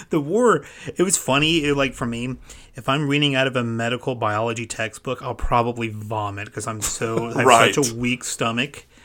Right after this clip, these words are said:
Speaker 2: Mm-hmm.
Speaker 1: Seeing it in a movie, like, "Huh, hilarious, that guy died."
Speaker 2: It's a magic trick.
Speaker 1: <laughs> Yeah,
Speaker 2: It's
Speaker 1: exactly.
Speaker 2: just a magic trick. And I,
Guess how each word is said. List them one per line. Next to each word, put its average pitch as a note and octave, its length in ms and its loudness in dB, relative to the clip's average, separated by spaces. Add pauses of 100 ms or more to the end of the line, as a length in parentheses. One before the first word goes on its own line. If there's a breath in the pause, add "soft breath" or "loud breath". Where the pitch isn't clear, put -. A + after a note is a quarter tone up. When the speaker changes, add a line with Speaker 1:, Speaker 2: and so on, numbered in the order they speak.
Speaker 2:
Mm-hmm. D#2 360 -8 (240)
Speaker 1:
Seeing D#3+ 320 2
it E3 60 4
in C#3+ 120 4
a C3 40 4
movie, C3+ 440 2
like, C3 200 0
"Huh, G3 200 6
hilarious, E3+ 480 4
that G3 180 2
guy F#3 120 2
died." B2+ 260 2
Speaker 2:
It's - 100 2
a G#3 60 10
magic C3 420 6
trick. - 220 -2 (120)
Speaker 1:
<laughs> - 80 0
Yeah, C4+ 520 6
Speaker 2:
It's A3 180 0
Speaker 1:
exactly. B3+ 80 4
Speaker 2:
just G#3+ 140 2
a B2 80 2
magic C#3 400 0
trick. F#2 220 2
And G#2 100 4
I, A#2+ 120 8